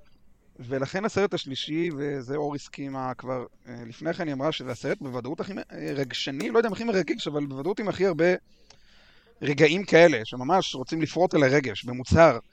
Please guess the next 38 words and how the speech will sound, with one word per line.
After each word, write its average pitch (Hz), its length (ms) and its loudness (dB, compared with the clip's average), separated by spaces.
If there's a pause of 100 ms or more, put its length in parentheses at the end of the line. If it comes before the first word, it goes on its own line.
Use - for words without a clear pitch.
(600)
וזה 127 180 -8
משהו 185 260 -2
שכמעט 151 420 -6
כל 214 120 0
אחד 196 160 4
יכול 165 160 0
להזדהות 120 280 -4
איתו. 117 200 -12 (500)
ומנטיס 196 440 -4
בעצם 226 280 4
מייצגת 214 540 6
את 131 60 -2
זה 117 120 -4
באיזשהו 123 280 -6
מקום, 120 300 -8
היא 117 100 -12
מוציאה 143 480 2
רגשות 190 360 2
החוצה. 135 360 -8 (1120)
אפילו 156 340 -6
של 151 140 0
המפלצות 147 480 0
המפחידות 156 440 0
האלה, 139 160 4
או 120 60 -4
דברים 123 240 -4
כאלה, 156 300 2
זה... 120 360 -4 (640)
זה 123 260 -10
פשוט, - 300 -8 (240)
גם 190 320 -6
בסרט 196 300 -2
השלישי 214 260 -4
זה 165 60 2
יצא 208 540 4
אל 160 120 -4
פני 196 100 -4
השטח, 202 300 2